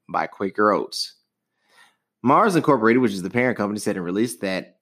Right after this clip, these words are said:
as a global brand, we know we have a responsibility to take a stand in helping to put an end to racial bias and injustices. Racism has no place in our society. We stand in solidarity with the Black community, our associates, and our partners in the fight for social justice.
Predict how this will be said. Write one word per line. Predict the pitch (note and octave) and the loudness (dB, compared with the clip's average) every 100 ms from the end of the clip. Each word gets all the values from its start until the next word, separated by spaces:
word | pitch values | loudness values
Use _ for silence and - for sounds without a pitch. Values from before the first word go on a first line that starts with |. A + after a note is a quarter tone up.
| _ | _
as | F#2+ G2 F#2+ | -6 -4 -4
a | F2+ E2 | -6 -4
global | A2 C#3 F#3 D#3 | 0 2 6 4
brand, | G2 G2 D#2+ B1+ C#2 E2+ | 4 0 -2 -6 -8 -4
we | G#2+ | -2
know | G#2 G#2 | 0 0
we | G2+ G#2+ | 0 -2
have | G2 | -4
a | |
responsibility | F2+ E2+ - A2 A#2 G#2 A2 A2 | -6 -6 0 0 2 0 2 2
to | E2+ | 0
take | G#2 E2 | -6 -10
a | |
stand | - A2+ A2+ | -8 -4 -2
in | F#2+ | -4
helping | - A#2+ A2+ A2+ | -6 -6 -4 -4
to | F#2 | -6
put | - - G#2 | -6 -2 -2
an | E2 | -4
end | A#2+ B2+ G2 | -4 -4 -4
to | - | -6
racial | F#2 G2 - E2 | -6 -4 -4 -4
bias | G2 G#2 G#2+ - F#2+ | -2 0 0 -4 -8
and | F#2+ | -6
injustices. | G2 F#2 - - - - - - - _ _ _ - | -6 -8 -12 -14 -12 -14 -14 -16 -16 _ _ _ 2
Racism | A2+ A2+ G#2 G2 G#2+ | 2 4 2 2 0
has | G2 | 0
no | F#2 | -4
place | F#2 B2+ B2+ | -2 2 2
in | B2 | 0
our | G2+ G2 | -2 -2
society. | F#2+ - A2+ B2+ D#3+ F#3+ - _ _ _ _ _ _ _ _ _ | -4 -2 2 2 2 0 -8 _ _ _ _ _ _ _ _ _
We | - | -2
stand | G#2+ A2+ G#2 | 0 2 0
in | G2+ | -2
solidarity | - G#2 G2+ F#2 G2+ A#2 C3 | -2 0 2 2 2 4 2
with | A2+ | 0
the | E2+ | -4
Black | F2 G2 - | -4 -4 -4
community, | G2 G#2+ A2 A2+ | -4 -2 0 -2
our | D2+ | -2
associates, | - A2 G2+ A2 G#2+ | -2 -2 0 -2 -4
and | F#2 G2+ | -4 -2
our | G2+ | -2
partners | - A2 A#2 D#2 | 0 -2 -2 -6
in | |
the | D2 | -10
fight | - A2+ A2+ - | -6 -2 -2 -4
for | F2 | -8
social | - G#2 - | -4 -6 -4
justice. | G#2 G2+ G#2 B2 C3 - | -2 -2 -2 -4 -6 -10